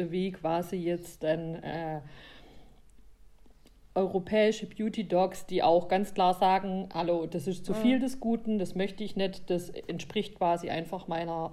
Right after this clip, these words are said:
Speaker 1: mein-, meinem Wunsch, dass ich sage, ich möchte, oder wir sind eine Ästhetik-Klinik
Speaker 2: Ja, genau.
Speaker 1: oder was auch immer.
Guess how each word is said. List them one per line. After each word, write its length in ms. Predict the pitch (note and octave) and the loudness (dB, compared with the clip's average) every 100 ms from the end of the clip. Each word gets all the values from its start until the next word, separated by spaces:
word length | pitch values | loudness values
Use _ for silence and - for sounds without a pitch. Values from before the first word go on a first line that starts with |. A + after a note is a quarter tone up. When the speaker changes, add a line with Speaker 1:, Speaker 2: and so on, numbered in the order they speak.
| - | -10
Speaker 1:
mein-, 360 | - E3 D#3+ | -6 -4 -2
meinem 340 | E3 E3 D#3 C#3+ | 0 0 0 2
Wunsch, 360 | A3 C#4+ - | 4 4 2
dass 180 | G3+ F#3 | 0 0
ich 140 | G3 - | 0 2
sage, 340 | F3 F3+ F3 | 4 4 0
ich 140 | - | -8
möchte, 420 | F#3 F#3 - F3 E3+ - - - - - | -6 -6 -2 -2 -4 -10 -16 -18 -18 -18
oder 380 | - D#3+ D#3+ D#3+ | -10 -6 -4 -4
wir 80 | E3 | -4
sind 360 | F#3 E3 - - - - - - | -4 -6 -8 -12 -14 -16 -14 -10
eine 160 | F3 - | -8 -4
Ästhetik-Klinik 920 | - - A3 G#3+ A3+ G#3+ G#3 A3 G#3 | -6 2 2 2 4 6 8 6 6
Speaker 2:
Ja, 20 | E3+ | 2
genau. 140 | E3+ | 2
Speaker 1:
oder 60 | D#3+ | 4
was 220 | B3 - | 2 2
auch 60 | - | 2
immer. 320 | C#4+ G3+ | 4 4